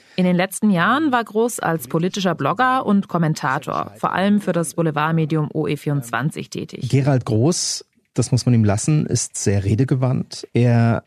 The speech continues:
Speaker 2: hat allerdings auch, glaub ich, das Problem,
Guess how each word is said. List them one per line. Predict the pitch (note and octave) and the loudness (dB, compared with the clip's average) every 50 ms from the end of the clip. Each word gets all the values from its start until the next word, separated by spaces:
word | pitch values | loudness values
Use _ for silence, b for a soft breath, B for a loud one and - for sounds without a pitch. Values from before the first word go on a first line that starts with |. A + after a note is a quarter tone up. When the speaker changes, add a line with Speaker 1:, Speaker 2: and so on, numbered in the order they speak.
| _ - | _ -10
Speaker 2:
hat | - - - B2 - - | -6 -4 -2 -2 0 0
allerdings | - C3 B2+ A#2 B2 A#2+ A#2 - | 2 2 4 4 4 2 2 0
auch, | - - - G#2 G#2 G#2+ - - - - - - | -2 -2 -2 -2 -2 -2 -6 -8 -14 -18 -18 -6
glaub | - A#2 A#2 | -4 -4 -2
ich, | - | -2
das | - C3 | -2 -4
Problem, | - - - A2+ - F#2+ G2 G2 A2 C3 C#3+ C#3 C#3 - | -4 -2 -2 -2 0 0 2 2 4 4 4 4 2 0